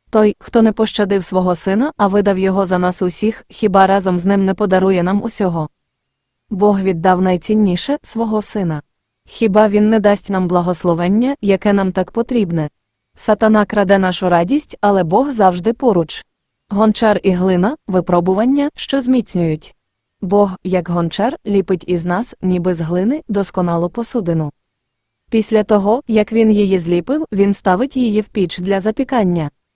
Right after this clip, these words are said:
У печі дуже гаряче, але посудина там не згоряє,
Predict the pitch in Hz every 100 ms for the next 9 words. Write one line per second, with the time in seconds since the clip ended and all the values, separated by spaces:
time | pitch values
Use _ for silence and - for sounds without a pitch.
0 | _ _ _ _ _ - 214 226 208 208
1 | 190 185 185 170 170 196 240 269 - 196
2 | 190 175 190 - 185 180 175 185 175 180
3 | 175 220 190 170 226